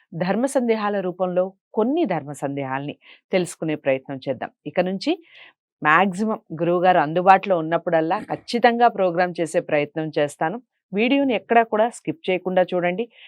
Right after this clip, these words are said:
డౌట్స్ ఏమన్నా ఉన్నా, మీరు ఇంకేమైనా తెలుసుకోవాలి అనుకున్న కుతూహలం మీకున్నా,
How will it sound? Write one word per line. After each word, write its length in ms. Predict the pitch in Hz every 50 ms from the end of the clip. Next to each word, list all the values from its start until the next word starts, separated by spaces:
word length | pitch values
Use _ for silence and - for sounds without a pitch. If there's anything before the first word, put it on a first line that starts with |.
| _ _ 175
డౌట్స్ 360 | 202 190 214 - - - 285
ఏమన్నా 260 | 247 247 240 233 226
ఉన్నా, 280 | 226 220 220 233 254 - -
మీరు 140 | 202 190 190
ఇంకేమైనా 460 | 180 180 165 208 196 185 185 190 190
తెలుసుకోవాలి 680 | 185 - 170 165 165 - - - 208 196 190 190 196 185
అనుకున్న 360 | 175 165 160 - 170 160 160
కుతూహలం 500 | - - 147 - 160 160 175 185 175 175
మీకున్నా, 380 | 165 156 156 - 165 165 202